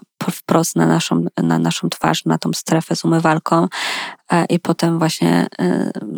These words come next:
są zapytania, e, typu: „A, ta lampa tak słabo świeci, nic nie widzę. Nie mogę pomal-, nie mogę zrobić makijażu”. Bo to nie jest lampa do tego przeznaczona. Może kształt ma taki sam,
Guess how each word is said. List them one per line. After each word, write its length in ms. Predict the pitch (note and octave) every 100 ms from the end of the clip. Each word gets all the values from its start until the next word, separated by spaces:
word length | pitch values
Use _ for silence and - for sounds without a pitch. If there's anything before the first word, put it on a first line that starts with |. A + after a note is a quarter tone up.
| -
są 220 | - E3+
zapytania, 760 | F#3 - F#3 - E3+ E3 E3+ F3 - - - - -
e, 220 | F3 E3+
typu: 320 | - - G#3+
„A, 220 | - G3+ G3+
ta 120 | F3+
lampa 300 | F3 F#3 F3
tak 180 | E3+ F3+
słabo 240 | - F3+
świeci, 340 | F3 E3 - E3+
nic 220 | E3 -
nie 100 | D#3
widzę. 240 | - - - - F3+
Nie 80 |
mogę 300 | F3+ E3+ E3+ G#3+ _
pomal-, 300 | - - - -
nie 180 | F#3
mogę 220 | F3+ E3+ D#3+
zrobić 400 | E3+ - - -
makijażu”. 440 | - - - - - - - -
Bo 140 | G#3+
to 100 | A#3+
nie 140 | A3+ G#3
jest 140 | F#3+
lampa 280 | E3+ F3 F3
do 100 | E3+
tego 260 | - E3+ E3
przeznaczona. 760 | - E3+ E3 - D#3 D3+ E3+ - - - - - -
Może 220 | G3 G#3
kształt 380 | - - G3 G3
ma 140 | F#3
taki 260 | F3+ F3 E3+
sam, 400 | - D3+ E3